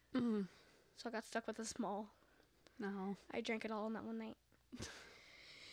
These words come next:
Speaker 2: That Saturday also consisted of me on my bedroom floor watching Friends and
Speaker 1: Mm-hmm.
Speaker 2: tracing over Taylor Swift logos for my party. I'm making, like, a little sign of where people can place my, my presents, and
Speaker 1: Mm-hmm.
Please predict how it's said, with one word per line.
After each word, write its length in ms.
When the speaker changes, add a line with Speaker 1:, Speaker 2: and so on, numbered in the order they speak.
Speaker 2:
That 360
Saturday 220
also 460
consisted 500
of 120
me 460
on 200
my 160
bedroom 480
floor 400
watching 320
Friends 720
and 220
Speaker 1:
Mm-hmm. 80
Speaker 2:
tracing 380
over 560
Taylor 260
Swift 380
logos 680
for 140
my 100
party. 360
I'm 80
making, 180
like, 160
a 40
little 140
sign 480
of 240
where 200
people 300
can 140
place 240
my, 120
my 240
presents, 560
and 320
Speaker 1:
Mm-hmm. 120